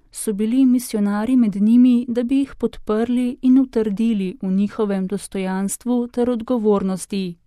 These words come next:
Za vprašanje nove evangelizacije je pomembno, da vesoljna cerkev, če želi biti verodostojna, ne sme več gledati evropocentrično.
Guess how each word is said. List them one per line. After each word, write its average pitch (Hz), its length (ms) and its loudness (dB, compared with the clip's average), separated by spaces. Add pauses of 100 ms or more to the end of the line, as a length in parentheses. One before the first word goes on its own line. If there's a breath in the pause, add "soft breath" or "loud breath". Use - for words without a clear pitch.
(500)
Za 196 260 -6
vprašanje 208 760 -4
nove 226 400 -2
evangelizacije 202 1040 -4
je 190 80 -6
pomembno, 220 800 0
da 208 120 -6
vesoljna 240 580 -2
cerkev, 220 720 -4
če 190 200 -6
želi 185 340 -6
biti 208 380 -4
verodostojna, 208 1000 -2 (180)
ne 214 120 -4
sme 277 300 2
več 233 440 -4
gledati 240 600 -4
evropocentrično. 214 1300 -4